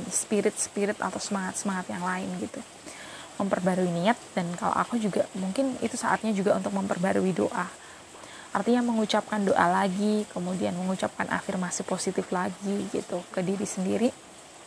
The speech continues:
Yang itu mungkin secara tidak sadar akan memberikan efek yang positif juga untuk diri sendiri gitu. Dan jangan berpikir bahwa jeda itu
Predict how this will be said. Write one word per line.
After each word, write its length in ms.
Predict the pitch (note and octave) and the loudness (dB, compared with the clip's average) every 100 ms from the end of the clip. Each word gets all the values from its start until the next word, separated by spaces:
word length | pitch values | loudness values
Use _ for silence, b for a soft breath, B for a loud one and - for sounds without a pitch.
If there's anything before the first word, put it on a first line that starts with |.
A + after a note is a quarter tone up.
| - | -8
Yang 240 | F3+ F#3+ G3 | -2 0 2
itu 40 | B3 | 2
mungkin 320 | G#3 C4+ C4+ B B B - | 4 2 0 B B B -14
secara 320 | - G3 G3+ | 0 2 4
tidak 160 | G3+ F#3 | 2 4
sadar 320 | G3 A3 G#3+ | 4 4 4
akan 240 | G3+ G#3 | 2 -2
memberikan 480 | F#3+ F#3 - A3 A3 - | 0 -2 -2 -2 -2 -4
efek 320 | F3+ A3+ - | -4 -4 -4
yang 80 | G3+ G3 | -4 -4
positif 400 | F#3 F#3+ F3+ - | -2 -2 0 -2
juga 240 | F3 F#3 | 0 0
untuk 240 | E3+ F3 | -2 -4
diri 160 | E3 D#3+ | -4 -4
sendiri 400 | - F3 D#3+ D#3 - - - - - F#3 | -4 -4 -4 -6 -10 -20 -20 -20 -6 -2
gitu. 320 | G#3 - - - - - - - B B B B - | 0 0 -2 -4 -16 -20 -20 -20 B B B B -2
Dan 560 | F#3+ F#3 F#3 F#3 F#3 F#3 E3+ | 2 4 2 2 0 0 2
jangan 480 | F#3 F3+ F#3+ F#3 F#3 | 4 4 2 2 4
berpikir 480 | F#3 B3+ - A#3 | 4 2 2 2
bahwa 320 | F#3+ F3+ F#3 F#3 | 4 2 2 2
jeda 240 | F#3 F#3+ F#3 | 2 2 0
itu 320 | F#3 D#4 | 2 2